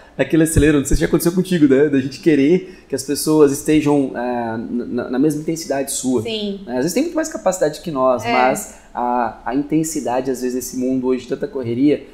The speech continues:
Speaker 1: faz, às vezes, a humildade, é, parecer menos presente.
Speaker 2: É,
Speaker 1: Você fica assim
Speaker 2: a
Speaker 1: também?
Speaker 2: gente não tem paciência de ouvir, né? De esperar o,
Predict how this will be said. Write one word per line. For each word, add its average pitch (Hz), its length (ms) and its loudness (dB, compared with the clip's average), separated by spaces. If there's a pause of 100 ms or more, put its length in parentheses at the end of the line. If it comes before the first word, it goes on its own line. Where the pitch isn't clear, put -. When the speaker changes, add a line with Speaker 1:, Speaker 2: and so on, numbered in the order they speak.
(220)
Speaker 1:
faz, 131 460 0
às 123 220 -4
vezes, 127 260 0
a 127 80 2
humildade, 131 640 0 (340)
é, 120 480 -4 (320)
parecer 131 540 0
menos 147 360 2
presente. 131 500 -4
Speaker 2:
É, 247 80 -4
Speaker 1:
Você 254 140 -2
fica 220 120 0
assim - 260 -6
Speaker 2:
a 214 40 -6
Speaker 1:
também? 214 160 -4
Speaker 2:
gente - 160 -8
não 233 180 -8
tem 240 140 -6
paciência 262 420 -2
de 220 80 -2
ouvir, 214 340 -6
né? 214 180 -6
De 214 100 -10
esperar 214 420 2
o, 214 160 -2